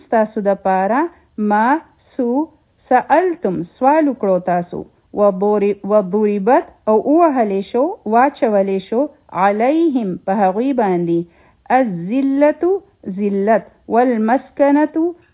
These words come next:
محتاجی، وباء، او هغوی واپس شو، بغضبین، د غضب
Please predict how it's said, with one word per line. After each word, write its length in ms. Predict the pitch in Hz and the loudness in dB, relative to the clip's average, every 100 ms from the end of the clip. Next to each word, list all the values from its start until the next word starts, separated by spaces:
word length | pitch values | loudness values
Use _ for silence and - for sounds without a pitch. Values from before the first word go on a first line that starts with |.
| 233 | -8
محتاجی، 800 | 214 196 - 220 196 185 233 156 - _ 190 | -6 -6 -2 0 0 -2 -2 -4 -6 _ -2
وباء، 920 | 202 185 196 214 214 220 220 214 - 269 339 370 - | 0 2 2 2 2 2 2 0 -2 -2 -2 -4 -6
او 140 | 208 | -4
هغوی 340 | 214 208 208 226 | 0 -2 -2 -2
واپس 460 | 202 196 196 226 233 - | 0 0 0 -4 -4 -4
شو، 120 | 311 349 _ _ - | -4 -4 _ _ -6
بغضبین، 880 | 196 208 190 196 185 196 190 277 208 156 _ | -2 0 2 2 2 0 2 2 0 -2 _
د 80 | 175 | -2
غضب 460 | 196 190 196 240 254 | 2 2 2 0 0